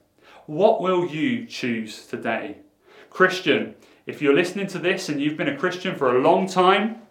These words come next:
then I would encourage you once again just to say to Jesus today, "Jesus, have your way in my life." What is it that Jesus has been saying to you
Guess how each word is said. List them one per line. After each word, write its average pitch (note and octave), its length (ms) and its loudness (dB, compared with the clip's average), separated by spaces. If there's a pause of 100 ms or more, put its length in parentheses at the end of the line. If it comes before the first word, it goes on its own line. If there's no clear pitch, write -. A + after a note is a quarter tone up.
(800)
then C#3+ 180 2
I G3 260 6
would E3 200 0
encourage E3 680 0
you F3 100 -6
once E3 260 -2
again A2+ 500 0 (640)
just A3+ 300 0
to A3 60 -2
say G3 240 2
to F#3+ 140 -2
Jesus D3+ 400 -4
today, A#2 400 -4
"Jesus, F3 460 -6
have F#3 280 -4
your C#3 140 -2
way D#3+ 320 2
in E3 100 -4
my D3+ 160 -2
life." G#2+ 360 -4
What G3+ 180 4
is A#3+ 140 0
it C3+ 80 0
that B2+ 80 -6
Jesus D3 420 -4
has C#3 100 -14
been C3 160 -10
saying D#3 340 -2
to D3 140 -10
you A2 320 -8